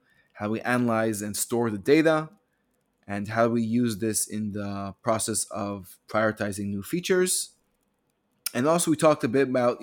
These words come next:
some edge cases when some markets, or if there's a gatekeeper, it gets a bit harder to reach the target market and you have to get a bit more creative. And finally, we finished with the automation. So if you have a user base, you can do some pretty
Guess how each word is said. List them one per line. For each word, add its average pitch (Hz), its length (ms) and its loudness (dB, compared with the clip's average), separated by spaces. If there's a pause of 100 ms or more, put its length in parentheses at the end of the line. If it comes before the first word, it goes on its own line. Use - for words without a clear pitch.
some 123 220 -4
edge 127 220 2
cases 104 500 -4
when 120 480 -2
some 127 240 0
markets, 120 460 0
or 110 220 -6
if - 120 -12
there's 107 160 -8
a 110 60 -6
gatekeeper, 110 600 0
it 101 80 -8
gets 107 200 -6
a 107 40 -8
bit 101 200 -8
harder 107 360 0
to 104 440 -6
reach 110 340 -2
the - 80 -18
target 104 280 -6
market 147 500 0
and 98 100 -8
you 101 60 -4
have 101 100 -8
to - 80 -18
get 107 160 -6
a - 40 -10
bit 107 200 -10
more 104 160 -10
creative. 151 680 -2 (880)
And 165 440 2
finally, 131 640 0
we 117 140 -2
finished 117 440 -6
with 113 320 -6
the 113 80 -4
automation. 120 720 0
So - 180 -6
if - 140 -12
you 113 80 -4
have 107 160 0
a 107 60 -2
user 147 260 2
base, 123 380 0
you 120 80 -10
can 107 140 -4
do 110 60 -2
some 101 200 -8
pretty 104 200 -4